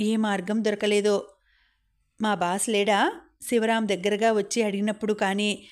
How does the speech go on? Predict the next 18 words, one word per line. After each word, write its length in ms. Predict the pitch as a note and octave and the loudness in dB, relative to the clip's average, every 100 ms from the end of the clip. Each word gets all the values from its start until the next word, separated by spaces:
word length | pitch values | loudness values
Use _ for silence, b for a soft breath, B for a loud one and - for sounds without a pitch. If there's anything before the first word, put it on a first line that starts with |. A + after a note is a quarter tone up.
| B _ C#4 | B _ 0
తను 140 | B3+ | 2
వచ్చినట్టు 460 | A3 A3 G#3+ G#3 A3+ | 0 0 -4 -2 -2
గుర్తించలేదు. 920 | G#3 G#3+ A3 G#3+ A3+ G#3+ G3+ F#3 - _ _ _ _ _ _ _ | -2 -2 -2 0 2 2 2 0 -6 _ _ _ _ _ _ _
"శివరాం?" 640 | - G#3+ G3 G#3 C4+ G#4+ - _ _ _ | -6 -2 0 2 0 -2 -8 _ _ _
అనుకోకుండా 760 | A3+ A#3 A#3+ A#3 A3+ A3 A3 G#3+ - | -2 0 0 0 0 2 0 0 -2
అతను 260 | A#3 A#3 | -2 -2
కనిపించేసరికి 840 | A3+ G#3+ G#3 A#3 B3 A3+ G#3 G3+ A#3+ | -2 -4 -4 -2 -2 -2 -4 -4 -4
ప్రాణం 400 | A3 F#3+ G#3+ A3+ | -2 -2 0 0
లేచి 300 | G3 G3+ A#3 | 0 0 -2
వచ్చింది. 680 | A3 A3+ G#3 G#3+ F#3+ - b b b b b _ | 0 -2 2 2 0 -6 b b b b b _
ఇదేమిటి, 720 | A3 A3 A3+ A3+ A#3+ D4+ D#4 - | -2 0 0 0 0 0 -2 -2
ఇంతసేపు 580 | A3 G#3+ - G#3+ G#3+ A#3 | -2 -2 0 0 0 0
ఆలోచనలో 800 | G3 G#3 G#3 G#3+ G3+ G#3+ G#3 - | 0 0 -2 -2 0 2 2 0
ఒక్కసారి 500 | A3 A#3 A3+ G#3 A3 | -4 -4 -2 0 0
కూడా 360 | A3 A3+ A3 - | 2 2 2 0
ఇతను 260 | A3 - G#3+ | -4 -2 -4
గుర్తుకు 340 | F#3 - A3+ | -4 -6 -4
రాలేదేం? 520 | G#3+ G#3 G#3+ A3 D#4 | -2 0 0 0 0